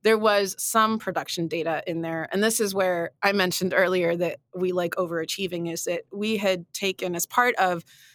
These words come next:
the de-risking, um, I had proposed early on that we move only production data. And we just take the risk on non-prod data, and that we would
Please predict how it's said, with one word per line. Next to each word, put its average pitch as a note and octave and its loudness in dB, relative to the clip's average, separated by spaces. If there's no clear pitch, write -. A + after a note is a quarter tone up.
the G3+ 2
de-risking, F3+ -2
um, E3 -4
I F3 0
had E3+ -6
proposed G3+ 0
early F3+ -2
on E3+ -2
that E3+ -4
we F3 -2
move F3 -2
only F3 -2
production D#3 -8
data. - -14
And G3+ 2
we F#3+ 2
just F#3 0
take G3 0
the F3 0
risk E3 -6
on F3 -4
non-prod E3 -2
data, - -10
and F3+ -2
that E3+ -4
we F3 -2
would E3+ -2